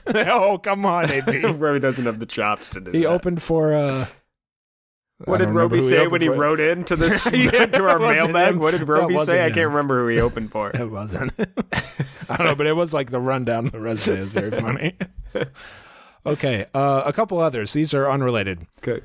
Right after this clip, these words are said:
Speaker 1: Allison from North Carolina, "I had to laugh when I was listening to you talk about how you've never heard of anyone watching Planes Land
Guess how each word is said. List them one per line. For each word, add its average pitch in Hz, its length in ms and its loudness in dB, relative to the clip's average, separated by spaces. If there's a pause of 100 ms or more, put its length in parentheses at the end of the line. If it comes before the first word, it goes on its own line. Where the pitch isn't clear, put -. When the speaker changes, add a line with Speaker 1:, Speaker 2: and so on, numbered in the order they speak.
(160)
Speaker 1:
Allison 151 400 0
from 123 160 -6
North 131 160 0
Carolina, 135 380 0
"I 110 100 2
had 160 220 -2
to 151 80 -2
laugh 131 400 -2
when 127 120 0
I 127 120 2
was 113 180 -2
listening 131 420 -2
to 127 120 -2
you 117 100 0
talk 135 300 -2
about 120 240 -2
how 123 80 -2
you've 113 180 -2
never 123 300 0
heard 123 260 -2
of 120 160 -4
anyone 123 420 0
watching 110 440 -2
Planes 160 500 -2
Land 95 380 -4